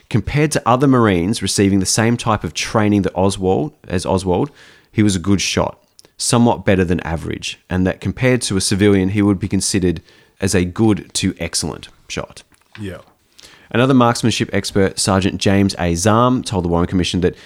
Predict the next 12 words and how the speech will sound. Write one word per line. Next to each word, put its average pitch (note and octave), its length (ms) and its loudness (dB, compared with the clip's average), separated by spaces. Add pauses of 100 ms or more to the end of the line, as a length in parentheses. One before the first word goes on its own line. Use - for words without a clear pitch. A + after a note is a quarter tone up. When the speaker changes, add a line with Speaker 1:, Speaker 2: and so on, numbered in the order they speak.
(120)
Speaker 1:
in G#2+ 140 2
the A#2 60 6
Marine B2 320 4
Corps, A2 320 2
Oswald G#2+ 480 2
is F#2+ 160 0
a G2+ 60 2
good A2 340 2
shot, A#2 360 0
slightly A#2+ 480 0
above G#2 280 2
average, F2+ 400 0